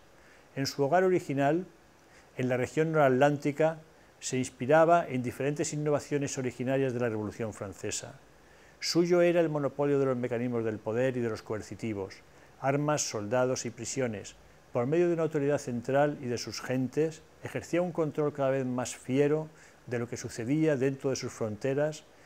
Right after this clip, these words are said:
gracias a la creciente capacidad del sistema para recabar información. Aumentó el abanico de sus actividades,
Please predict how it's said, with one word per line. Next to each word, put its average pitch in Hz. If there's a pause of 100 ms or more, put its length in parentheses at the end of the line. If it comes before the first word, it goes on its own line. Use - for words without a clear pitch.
(260)
gracias 143
a 165
la 147
creciente 143
capacidad 127
del 117
sistema 127 (360)
para 117
recabar 117
información. 104 (800)
Aumentó 131
el 196
abanico 180
de 170
sus 151
actividades, 143